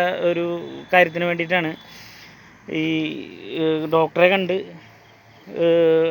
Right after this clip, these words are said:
അതിൻ്റെ, ഏഹ്, ഡോസ് തീരുമാനിക്കാനായിട്ട് പറയണേ. അപ്പൊ, ഏഹ്, നമുക്കൊരു പ്രാവശ്യം, ഏഹ്, ന-, ഏഹ്, പറ്റിയിട്ടുള്ളതാണ്. ഡോസ് കൂടിപ്പോയിട്ട് പോത്തിന് വയ്യാണ്ടാവലും, നമ്മൾ ഇതേമാതിരി ആൾക്കാരുടെ വാക്ക്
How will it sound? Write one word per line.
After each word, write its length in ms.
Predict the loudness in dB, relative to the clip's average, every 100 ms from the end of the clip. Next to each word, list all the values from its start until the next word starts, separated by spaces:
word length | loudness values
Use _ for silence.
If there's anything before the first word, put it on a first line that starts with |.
| -2 -2
അതിൻ്റെ, 280 | 0 2 0 -2 2
ഏഹ്, 120 | 4
ഡോസ് 380 | 4 2 2 -6 -4
തീരുമാനിക്കാനായിട്ട് 760 | -2 2 2 0 0 -2 -2 -2 0
പറയണേ. 280 | -2 -4 -14 -20 -20 -20 -20 -20 -20 -20 -20 -18
അപ്പൊ, 180 | -4 -2 -2 -6 -16 -20 -14 -8
ഏഹ്, 480 | -4 -2 -2 -4 -8 -8 -8
നമുക്കൊരു 340 | -6 -6 -4 0
പ്രാവശ്യം, 340 | 0 -2 -6 -6 -12 -14 -14 -6 0
ഏഹ്, 460 | 0 0 -2 -6 -8
ന-, 100 | -10 -8
ഏഹ്, 160 | -8 -8 -2
പറ്റിയിട്ടുള്ളതാണ്. 720 | -2 0 -2 0 0 0 -2 -6 -12 -20 -18 -2
ഡോസ് 280 | 0 0 -4
കൂടിപ്പോയിട്ട് 720 | -6 -4 -4 -4 -4 -4 -6 -6
പോത്തിന് 280 | -6 -6 -2
വയ്യാണ്ടാവലും, 600 | 2 2 4 2 2 -2 -8 -16 -20 -20 -18 -8
നമ്മൾ 180 | -6 -2
ഇതേമാതിരി 380 | 0 0 0 -2 -6 -12 -20 -20 -4
ആൾക്കാരുടെ 440 | 0 2 4 4 6
വാക്ക് 260 | 4 2